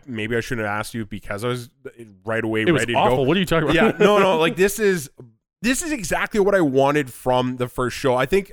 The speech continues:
Speaker 1: we got a lot of comments that, uh, I was negative about that first event that happened a few months back,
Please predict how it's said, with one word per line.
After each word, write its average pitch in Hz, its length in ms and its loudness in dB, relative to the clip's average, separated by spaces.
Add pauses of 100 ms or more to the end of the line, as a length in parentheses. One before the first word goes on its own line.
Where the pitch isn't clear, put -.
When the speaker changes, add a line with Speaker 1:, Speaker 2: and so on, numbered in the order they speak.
Speaker 1:
we 156 160 -2
got 190 180 2
a - 40 2
lot 214 140 4
of 185 60 -2
comments 143 580 -2 (420)
that, 127 380 -4
uh, 117 380 -2
I 131 80 0
was 123 160 -2
negative 127 600 0
about 117 320 0
that 107 200 -2
first 123 380 -6
event 117 320 -2
that 107 100 -4
happened 117 480 -2
a 101 340 -2
few 147 220 -6
months 117 300 -2
back, 104 340 -2